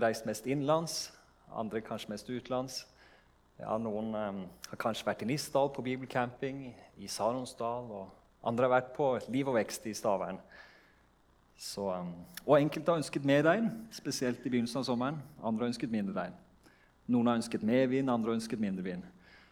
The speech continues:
Ja, det er ikke så lett, det der. Alle kan ikke bli fornøyd.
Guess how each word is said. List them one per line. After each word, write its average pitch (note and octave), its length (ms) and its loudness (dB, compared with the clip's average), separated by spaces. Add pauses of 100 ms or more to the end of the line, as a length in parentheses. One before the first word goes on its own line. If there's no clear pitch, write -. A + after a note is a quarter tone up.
(160)
Ja, G#2+ 80 -6
det G#2 100 -4
er G#2 40 -8
ikke - 160 -10
så - 40 -6
lett, G2+ 200 -4
det G2+ 100 -6
der. G2 240 -6 (280)
Alle G#2+ 180 -2
kan A2 180 -4
ikke - 120 -14
bli G#2+ 140 -2
fornøyd. G2 400 -6